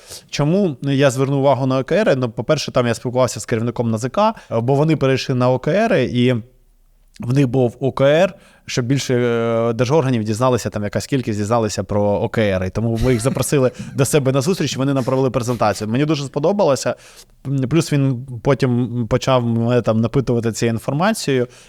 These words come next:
І, наприклад, е, там, е, виявилося, що більшість технологічних компаній використовують ті саме О К Р. І це ми також, я звернув це увагу і вивчаю цю тему. Тому я цю книгу ще вивчаю, ще будую всередині планування на базі О К Рів.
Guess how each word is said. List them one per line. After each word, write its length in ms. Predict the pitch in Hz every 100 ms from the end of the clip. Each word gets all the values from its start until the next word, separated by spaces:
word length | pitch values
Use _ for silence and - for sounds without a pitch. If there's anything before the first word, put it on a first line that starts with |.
| -
І, 80 | 123
наприклад, 560 | 120 143 143 135 120 123
е, 160 | 117
там, 360 | 113 110 110 107
е, 540 | 110 110 110 107 107
виявилося, 760 | 101 110 110 113 170 147 123 110
що 120 | 110
більшість 580 | 120 143 127 101 - _ -
технологічних 560 | 127 - 127 120 - 113
компаній 360 | 117 113 156 120
використовують 640 | 107 110 - 123 110 98
ті 100 | -
саме 240 | 120 110
О 100 | 107
К 120 | - 98
Р. 260 | 80 - - - -
І 60 | 107
це 140 | 117
ми 160 | 120 117
також, 460 | 113 127 107 - 98
я 140 | 104
звернув 300 | 107 107 104
це 120 | -
увагу 300 | 113 156 127
і 40 | 107
вивчаю 360 | 104 - 110
цю 140 | - 98
тему. 260 | 82 85
Тому 340 | - 139 120 - - - -
я 140 | 120 165
цю 120 | 190
книгу 280 | 165 151 127
ще 220 | - 147
вивчаю, 560 | 120 104 143 165 147 104
ще 260 | - 156
будую 340 | 135 131 127 113
всередині 560 | - 120 120 110 104
планування 520 | - 113 113 117 110
на 80 | 107
базі 280 | 104 110 107
О 80 | 104
К 260 | 120 135
Рів. 140 | 156